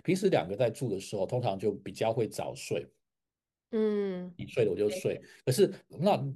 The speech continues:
Speaker 1: 理论上说，比如说我太太去出差的时候，我就说：“那好啊，她出差我就比较多自己的时间嘛，对不对？那我一定晚上比较有，
Speaker 2: 对。
Speaker 1: 有生产力，我可以写书啊，
Speaker 2: 嗯。
Speaker 1: 我到书到现在都还，第三本到还没，还没写到一半嘛。”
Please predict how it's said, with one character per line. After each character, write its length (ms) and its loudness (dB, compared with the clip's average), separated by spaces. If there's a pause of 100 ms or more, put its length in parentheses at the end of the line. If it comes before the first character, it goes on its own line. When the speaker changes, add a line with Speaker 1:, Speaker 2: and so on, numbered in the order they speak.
(120)
Speaker 1:
理 120 6
论 140 10
上 180 6
说， 140 6
比 100 0
如 60 4
说 80 6
我 100 6
太 140 -2
太 100 2
去 120 -6
出 180 -8
差 220 -4
的 80 -4
时 100 -6
候， 60 0
我 40 -2
就 140 -4
说 160 -4
：“那 140 2
好 140 0
啊， 80 0
她 60 2
出 140 0
差 240 2
我 100 0
就 160 4
比 80 -2
较 140 2
多 140 0
自 120 -2
己 60 2
的 80 2
时 160 -6
间 240 2 (160)
嘛， 180 -4 (440)
对 100 4
不 60 8
对？ 80 4
那 80 4
我 100 4
一 20 0
定 160 2
晚 140 0
上 180 -8
比 60 -8
较 220 2
有， 160 0
Speaker 2:
对。 180 -12
Speaker 1:
有 260 -2
生 220 0
产 260 -2
力， 240 -2 (360)
我 120 0
可 140 0
以 80 2
写 180 -2
书 220 -4
啊， 140 -2
Speaker 2:
嗯。 20 4
Speaker 1:
我 60 2
到 80 2
书 180 -4
到 100 2
现 160 2
在 80 -4
都 60 -6
还， 160 0
第 140 -4
三 180 -2
本 100 -2
到 140 -2
还 100 -2
没， 300 -4
还 80 -4
没 160 -4
写 160 -6
到 160 -2
一 60 -6
半 260 -2
嘛。” 160 -10